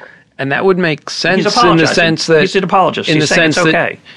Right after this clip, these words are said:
Speaker 1: Yeah, a-, and in the sense that s-, think of there being such agitation,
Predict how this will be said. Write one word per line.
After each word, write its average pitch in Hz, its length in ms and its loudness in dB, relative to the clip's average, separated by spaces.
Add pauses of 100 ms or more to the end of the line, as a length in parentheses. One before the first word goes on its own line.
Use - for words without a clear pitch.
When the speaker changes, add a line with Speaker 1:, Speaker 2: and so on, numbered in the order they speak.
(260)
Speaker 1:
Yeah, 170 420 2
a-, 185 220 -4
and 175 100 2
in 170 80 2
the 165 80 2
sense 175 320 -2
that 160 180 -2
s-, 147 120 -10
think - 400 -4
of 143 120 -2
there 147 120 2
being 143 300 0
such - 220 -4
agitation, 131 960 -2